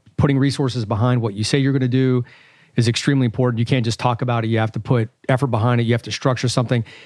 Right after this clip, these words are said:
If your company gets to the point where it's a certain size and you can really afford to formalize whatever it is that you're doing, you know, you should totally do that.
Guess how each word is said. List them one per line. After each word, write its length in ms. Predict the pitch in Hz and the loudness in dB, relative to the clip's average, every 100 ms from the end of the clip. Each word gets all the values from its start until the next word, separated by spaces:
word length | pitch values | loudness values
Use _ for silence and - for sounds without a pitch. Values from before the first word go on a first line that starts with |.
| - - | -20 -2
If 120 | 139 131 | 0 0
your 80 | |
company 320 | 120 151 139 127 | 0 0 2 0
gets 180 | 127 | -2
to 60 | - | -2
the 80 | 123 | -2
point 260 | - 131 | 0 0
where 140 | 120 117 | 2 0
it's 100 | 107 | -2
a 60 | |
certain 320 | 113 143 110 117 | -2 -2 -2 -2
size 340 | 127 127 120 | 0 0 2
and 80 | 113 | 0
you 60 | |
can 240 | 110 107 113 | 0 0 2
really 520 | 131 131 123 117 104 _ _ _ _ - | 2 2 2 0 -2 _ _ _ _ -4
afford 360 | 120 135 131 117 | 0 2 0 0
to 80 | |
formalize 840 | 117 143 135 123 120 120 120 110 - | -2 0 2 0 0 0 0 -2 -2
whatever 320 | 123 123 120 | 0 2 2
it 60 | |
is 80 | 113 | 0
that 80 | 110 | -2
you're 80 | 101 | -2
doing, 320 | 123 117 117 | 0 2 0
you 40 | |
know, 80 | 107 | 0
you 120 | 104 | 0
should 180 | 101 120 | -2 -2
totally 380 | - 127 123 117 | 0 2 2 2
do 180 | 120 117 | 2 2
that. 320 | 117 113 | 2 0